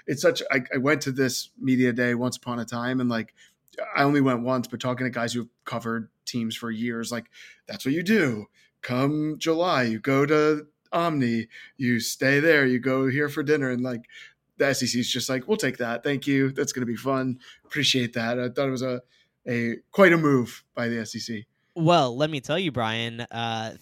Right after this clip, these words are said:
Speaker 2: y-, I think the Big Twelve has upgraded a little bit since your days covering the league, because I believe it was at A T and T Stadium this year at Jerry World.
Speaker 1: Oh, was it? Okay, I
Speaker 2: Yeah.
Speaker 1: missed it. I missed it. Wow, big time.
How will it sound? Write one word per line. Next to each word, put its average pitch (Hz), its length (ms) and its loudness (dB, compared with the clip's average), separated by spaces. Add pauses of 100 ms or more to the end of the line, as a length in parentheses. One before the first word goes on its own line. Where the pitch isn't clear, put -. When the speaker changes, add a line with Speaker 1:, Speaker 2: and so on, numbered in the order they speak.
(300)
Speaker 2:
y-, 143 280 -18
I 131 380 -4
think 165 160 -6
the 143 60 -6
Big 127 180 -6
Twelve 143 200 -2
has 120 100 -8
upgraded 151 400 2
a 131 60 0
little 120 220 -2
bit 113 280 -4
since 127 260 -12
your 147 100 2
days 135 300 2
covering 120 540 -2
the 123 80 -8
league, 113 280 -6
because 117 340 -4 (200)
I - 120 0
believe 269 220 4
it 269 80 4
was 160 140 2
at 139 80 0
A 143 120 2
T 147 160 -4
and 123 80 -10
T 117 140 -6
Stadium 131 520 0
this 98 200 -8
year 101 200 -8
at 104 160 -8
Jerry 151 240 2
World. 98 240 0
Speaker 1:
Oh, 226 160 8
was 208 240 10
it? 185 160 8
Okay, 190 320 6
I 196 80 6
Speaker 2:
Yeah. 156 80 4
Speaker 1:
missed 214 200 0
it. 135 280 0
I 147 60 -2
missed 175 280 -2
it. 123 220 -4 (120)
Wow, 147 360 -2 (220)
big - 200 -2
time. 117 320 -4